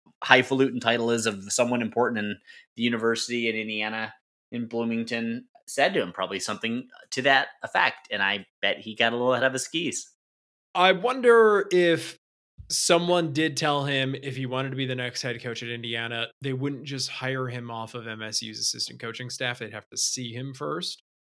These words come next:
Speaker 1: Yeah.
Speaker 2: And he probably thought that he would be so good that they would just hire him, and that would be that. That's the only reasonable explanation that I can come up with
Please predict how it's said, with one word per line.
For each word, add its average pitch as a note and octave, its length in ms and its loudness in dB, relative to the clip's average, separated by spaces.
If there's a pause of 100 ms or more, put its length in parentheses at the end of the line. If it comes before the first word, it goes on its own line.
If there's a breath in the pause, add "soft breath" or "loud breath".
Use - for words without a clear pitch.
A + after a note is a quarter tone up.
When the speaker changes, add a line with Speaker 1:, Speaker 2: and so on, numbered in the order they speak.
(120)
Speaker 1:
Yeah. G2+ 120 2
Speaker 2:
And B2 100 -4
he B2 120 -6
probably A2 500 -12
thought A2+ 300 -8
that A#2 120 -16
he A#2+ 60 -16
would A2+ 140 -16
be A2+ 100 -14
so - 320 -6
good B1 320 -10
that C2 140 -12 (1040)
they A2+ 100 -12
would A2+ 160 -14
just - 200 -10
hire - 240 -12
him, F#2 120 -16
and - 120 -16
that A#1+ 100 -12
would - 140 -20
be - 140 -18
that. C2 240 -10 (840)
That's C#3+ 200 0
the E3 200 -2
only F3 340 4
reasonable C3+ 480 -2
explanation A#2 640 -10
that A2 160 -14
I A#2 180 -2
can A2+ 160 -12
come A2 180 -12
up G#2+ 140 -12
with A2 160 -12